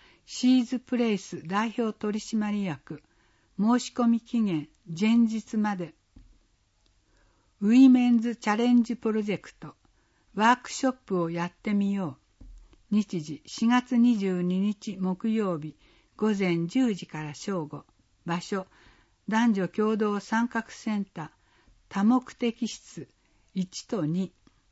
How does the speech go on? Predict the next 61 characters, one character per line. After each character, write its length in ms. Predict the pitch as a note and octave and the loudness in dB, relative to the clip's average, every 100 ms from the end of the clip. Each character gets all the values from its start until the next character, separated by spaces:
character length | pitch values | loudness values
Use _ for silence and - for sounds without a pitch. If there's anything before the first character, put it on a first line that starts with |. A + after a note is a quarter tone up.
| _ _ _ | _ _ _
内 320 | F#3+ G3+ A#3 A3+ | -2 0 2 2
容、 300 | A3 G#3 - _ _ _ | 0 -2 -8 _ _ _
ハ 220 | - A#3+ | 0 4
ン 100 | B3+ | 6
ド 140 | A#3+ A#3+ | 6 4
メ 220 | A#3+ A#3 | 4 2
イ 60 | |
ド 140 | F#3 F3 | 0 -2
の 160 | E3+ D#3 | -2 -2
ワ 180 | G3+ A#3 | -2 -2
ー 40 | |
ク 120 | - | -6
シ 140 | - A3+ | -6 -6
ョ 20 | |
ッ 40 | - - | -6 -6
プ 80 | |
に 160 | E3+ D#3+ | -4 -4
必 380 | - - - A#3+ | -8 -18 -6 -2
要 160 | A#3 | 0
な 180 | A3+ A3 | 0 0
準 380 | F#3+ A#3 A3+ E3+ | -2 0 0 -2
備、 160 | D#3+ - _ _ _ _ | -6 -10 _ _ _ _
集 300 | - B3 A#3+ | -2 0 2
客 280 | A#3 A3+ A3+ | -2 0 0
の 140 | G#3+ | 0
仕 160 | - - | -4 -6
方 300 | A#3 A#3+ A#3 | -6 -2 0
な 160 | A#3 | 0
ど 200 | G#3+ E3+ | -2 -2
を 80 | D3 | -2
学 300 | D#3 F3 F#3 | -2 -2 -2
び 160 | F3+ E3+ | -2 -2
ま 160 | E3+ | -4
す。 260 | - - C#3 _ _ _ _ _ _ | -6 -14 -18 _ _ _ _ _ _
対 240 | - A3 | -4 -4
象、 380 | A3 - G#3 G3+ _ _ _ _ _ - | -2 -4 -4 -6 _ _ _ _ _ 0
ワ 160 | A3 B3 | 4 4
ー 40 | |
ク 120 | - | 0
シ 140 | - B3 | -4 -4
ョ 40 | |
ッ 20 | |
プ 240 | A#3+ - F#3 | -4 -2 -2
を 160 | E3+ | -2
行 160 | E3+ A3 A3+ A3 | -4 -2 -2 -2
い 40 | |
た 200 | - G#3+ | -4 -6
い 40 | |
と 140 | F#3 F3 | -6 -4
思 200 | F3 G#3 | -2 -2
っ 40 | |
て 220 | - - F3 | -4 -8 -6
い 80 | D#3+ | -6
る 160 | E3 - _ _ | -10 -16 _ _
ハ 220 | _ A#3 A#3+ | _ 2 4
ン 100 | A#3+ | 4
ド 140 | A#3+ | 4
メ 200 | A3+ A3+ | 4 2
イ 60 | G#3+ | 0
ド 140 | G#3+ | -4
作 240 | - G3+ | -6 -10